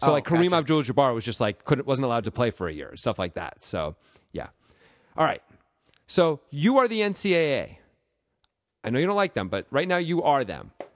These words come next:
Speaker 1: How do you fix this problem to make women's college basketball a little bit more competitive, for crying out loud?
Speaker 2: All right, so as I often do, let's try to get to the root of the problem
Speaker 1: Yeah.
Speaker 2: here and help me out here. So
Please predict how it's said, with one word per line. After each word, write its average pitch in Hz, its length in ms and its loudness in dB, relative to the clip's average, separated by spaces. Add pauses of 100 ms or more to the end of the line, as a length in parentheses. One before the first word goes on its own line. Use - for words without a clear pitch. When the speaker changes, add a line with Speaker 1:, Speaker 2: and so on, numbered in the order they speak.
(160)
Speaker 1:
How 214 220 2
do 311 60 0
you 320 100 0
fix 294 220 -2
this 233 140 -2
problem 214 340 2
to 165 120 -4
make 147 300 -2 (300)
women's 247 500 2
college 190 480 0
basketball 131 800 0 (320)
a 170 80 6
little 208 320 2
bit 262 120 2
more 220 220 4
competitive, 190 560 0
for 113 140 -4
crying 101 340 0
out 76 160 -6
loud? 67 220 -10 (340)
Speaker 2:
All 156 80 0
right, 156 180 0
so 151 440 0 (280)
as 170 160 2
I 180 120 2
often 180 320 0
do, 151 220 2
let's 165 300 -2
try 180 120 2
to 160 80 -4
get 151 120 -2
to 160 80 -2
the 151 80 2
root 143 240 0
of 139 80 -2
the 135 80 -2
problem 117 560 0 (100)
Speaker 1:
Yeah. 143 220 2 (120)
Speaker 2:
here 135 220 2
and 143 180 -4
help 139 260 -2
me 143 80 0
out 123 140 0
here. 123 220 0 (360)
So 165 400 2